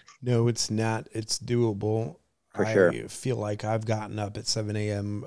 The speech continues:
Speaker 1: for something Upland related in the past, so.
Speaker 2: Fresno, maybe? I don't know.
Speaker 1: One of them. Yeah, I
Speaker 2: One of
Speaker 1: wasn't
Speaker 2: them.
Speaker 1: happy about it, but I, but I, I,
Speaker 2: Right.
Speaker 1: I was up.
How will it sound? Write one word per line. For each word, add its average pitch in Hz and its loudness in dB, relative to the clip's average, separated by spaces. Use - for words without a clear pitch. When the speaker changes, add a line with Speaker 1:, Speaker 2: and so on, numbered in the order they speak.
Speaker 1:
for 107 -6
something 104 -8
Upland 101 -8
related 101 -6
in 104 -10
the 98 -12
past, - -10
so. 101 -12
Speaker 2:
Fresno, 101 6
maybe? 101 6
I 87 6
don't 82 8
know. 78 2
Speaker 1:
One 127 2
of 95 -2
them. 101 -4
Yeah, 139 -2
I - 4
Speaker 2:
One 107 8
of - 10
Speaker 1:
wasn't 92 8
Speaker 2:
them. - 10
Speaker 1:
happy 113 4
about 101 0
it, 98 -6
but 101 -4
I, 101 -6
but 104 -6
I, 98 -4
I, 101 -8
Speaker 2:
Right. 87 10
Speaker 1:
I 90 -10
was - -10
up. 92 -8